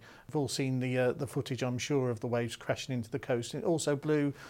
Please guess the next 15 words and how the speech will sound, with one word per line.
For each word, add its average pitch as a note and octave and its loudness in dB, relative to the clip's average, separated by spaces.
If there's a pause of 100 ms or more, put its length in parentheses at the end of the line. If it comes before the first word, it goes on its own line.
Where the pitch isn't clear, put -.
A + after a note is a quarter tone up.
(200)
a F3+ 8
lot E3 10
of E3 6
sea F#3+ 6
foam C3+ 6
into B2 -2
places A#2+ -2
as A#2+ -4
well. C3+ -2
So B2 0
some C3+ -4
pretty E3+ -2
extreme C3+ -2
weather, B2 -4
certainly. B2+ -6